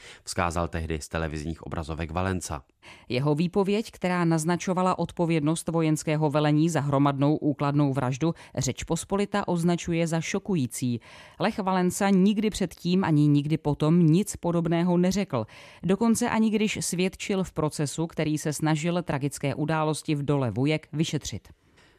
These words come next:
Speaker 1: Valenca se svým kontroverzním prohlášením přišel v okamžiku, kdy se rozbíhal proces s politiky a vojáky odpovědnými za vyhlášení výjimečného stavu.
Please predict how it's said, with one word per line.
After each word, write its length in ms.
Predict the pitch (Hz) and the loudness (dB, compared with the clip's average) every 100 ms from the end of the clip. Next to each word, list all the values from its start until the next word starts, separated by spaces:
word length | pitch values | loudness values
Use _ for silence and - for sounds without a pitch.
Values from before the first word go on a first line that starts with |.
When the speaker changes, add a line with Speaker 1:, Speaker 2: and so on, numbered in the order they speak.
| _ | _
Speaker 1:
Valenca 500 | 92 113 156 - 151 | -2 0 0 0 -2
se 140 | 143 123 | 0 -6
svým 260 | - 123 | -2 0
kontroverzním 600 | 104 107 104 117 117 120 | 2 -2 0 -2 0 -2
prohlášením 640 | 95 92 104 107 107 107 104 | -2 -2 0 0 0 2 2
přišel 360 | 92 107 101 98 | 0 -2 -2 -2
v 80 | - | -4
okamžiku, 600 | - 98 95 101 - 101 | -2 0 0 -2 0 -2
kdy 200 | 92 90 | 0 -2
se 180 | - 80 | -2 -6
rozbíhal 600 | 76 73 87 87 90 82 | -8 -6 -6 -4 -4 -6
proces 440 | - 78 90 - | -8 -6 -6 -6
s 80 | - | -14
politiky 520 | - 85 85 87 - | -6 -6 -4 -6 -6
a 60 | 82 | -6
vojáky 460 | 78 82 82 - | -4 -2 -4 -6
odpovědnými 800 | - 82 - 82 85 85 82 80 | -10 -8 -6 -4 -2 -2 -2 -4
za 120 | 65 | -6
vyhlášení 640 | 71 87 87 87 90 85 78 | -6 -4 -2 -2 -4 -4 -4
výjimečného 580 | 76 80 80 85 80 80 | -6 -6 -4 -6 -6 -8
stavu. 400 | - 95 95 | -4 0 0